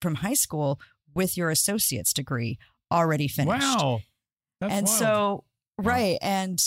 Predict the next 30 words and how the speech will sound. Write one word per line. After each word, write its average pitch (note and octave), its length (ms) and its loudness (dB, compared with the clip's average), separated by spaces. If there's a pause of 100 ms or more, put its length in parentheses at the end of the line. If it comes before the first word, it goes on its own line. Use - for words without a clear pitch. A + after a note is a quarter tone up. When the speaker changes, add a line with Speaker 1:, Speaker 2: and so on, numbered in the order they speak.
Speaker 1:
with F#3+ 240 -6
these F#3+ 180 0
programs, G3+ 640 0
depending G3 420 0
on F#3 100 0
the F#3 60 0
state F3 260 0
you're E3+ 160 0
in E3 180 0
and F3 100 -2
the D#3+ 60 -4
program D#3+ 380 -2
that C#3+ 120 -2
you D3+ 120 -2
have, D#3+ 420 0 (280)
in E3 80 -4
Idaho, F3 380 0
for E3 180 -4
instance, D#3+ 560 -2 (340)
uh, D3 200 -4
you F3+ 180 -6
can F3+ 140 -4
take E3 200 -2
up D#3+ 180 -2
to D3+ 420 -2
a - 40 -4
certain D#3+ 300 -2
number D3+ 220 -2
of C3+ 140 -2
credits C#3+ 460 -2